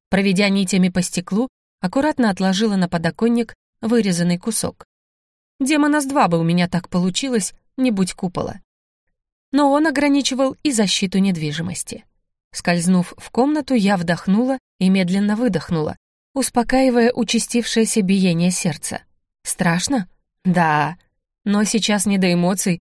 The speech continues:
и ощущений страха. Открыв дверь, выглянула в коридор. Несмотря на то, что и на меня была наложена иллюзия Мэтта, рисковать и нагло расхаживать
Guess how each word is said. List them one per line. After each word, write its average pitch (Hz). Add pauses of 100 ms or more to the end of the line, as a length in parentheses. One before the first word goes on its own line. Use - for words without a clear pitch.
(140)
и 185
ощущений 180
страха. - (840)
Открыв 277
дверь, 254
выглянула 240
в 226
коридор. 226 (500)
Несмотря 185
на 180
то, 190
что -
и 175
на 170
меня 180
была 185
наложена 170 (120)
иллюзия 202
Мэтта, 196 (480)
рисковать 254
и 185
нагло 185
расхаживать 185